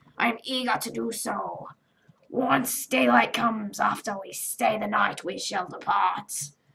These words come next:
I must confess, I am having trouble sleeping. I hear noises in the walls. Nothing to worry about, I'm sure.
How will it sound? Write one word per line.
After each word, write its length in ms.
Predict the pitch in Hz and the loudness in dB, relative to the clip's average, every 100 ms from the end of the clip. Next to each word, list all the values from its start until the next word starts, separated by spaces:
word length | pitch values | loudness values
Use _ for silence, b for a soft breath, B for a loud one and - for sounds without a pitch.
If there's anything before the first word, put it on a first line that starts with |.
| _ _ - _ | _ _ -20 _
I 180 | - - | 2 2
must 440 | 208 - - - | 4 2 0 -6
confess, 800 | 233 214 208 247 - - - - _ _ - | -8 -8 2 2 4 0 -4 -6 _ _ -2
I 100 | 190 | 0
am 80 | |
having 220 | 233 240 220 | 2 2 2
trouble 220 | 247 240 | 0 0
sleeping. 680 | - 294 269 214 214 202 - | -2 -2 -2 -2 -2 -4 -4
I 100 | 240 | 0
hear 160 | 240 240 | 2 2
noises 520 | 254 233 240 220 214 | 2 2 2 0 -4
in 80 | 196 | -6
the 80 | 277 | -4
walls. 680 | 285 254 233 - - - - | 4 8 8 6 -4 -10 -6
Nothing 360 | 240 - - 185 | -4 -2 -2 -2
to 80 | 220 | 6
worry 280 | 269 294 | 10 10
about, 280 | 233 208 - | 8 2 0
I'm 120 | 170 | -2
sure. 480 | 190 - 294 302 - | 2 4 6 4 2